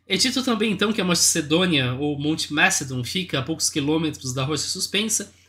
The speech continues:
um local meio com significado espiritual e cultural e et cetera. É dito, então, a, por fim,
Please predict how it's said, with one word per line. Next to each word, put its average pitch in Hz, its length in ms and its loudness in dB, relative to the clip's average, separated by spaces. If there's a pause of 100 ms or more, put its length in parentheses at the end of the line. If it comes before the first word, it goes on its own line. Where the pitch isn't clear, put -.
(120)
um 151 80 -2
local 151 500 2
meio 123 560 -2 (600)
com 120 340 -6 (460)
significado 147 560 0
espiritual 147 600 0
e 127 80 -2
cultural 143 540 -4
e 135 40 -4
et 131 80 -6
cetera. 180 460 -2 (440)
É 185 80 0
dito, 226 200 0
então, 208 300 2
a, 220 80 2
por 220 240 -6
fim, 202 320 -4